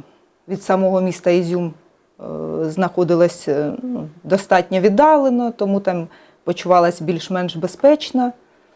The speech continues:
Е, але умови для проживання були важкі, магазини там не працювали, е, транспортного сполучення не було,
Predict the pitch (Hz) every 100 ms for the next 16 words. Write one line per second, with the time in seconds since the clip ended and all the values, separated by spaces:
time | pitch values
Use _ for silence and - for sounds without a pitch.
0 | _ _ _ _ _ - - - 196 220
1 | 285 311 302 277 240 160 - - 214 240
2 | 226 208 202 208 208 208 208 214 208 202
3 | 180 196 196 202 196 190 180 _ 202 180
4 | 190 - - 262 254 233 196 202 202 208
5 | 196 196 185 185 190 190 202 254 277 254
6 | 247 _ _ _ _ _ 175 175 170 165
7 | - 185 - 175 185 190 - 180 170 -
8 | 180 180 180 196 208 277 285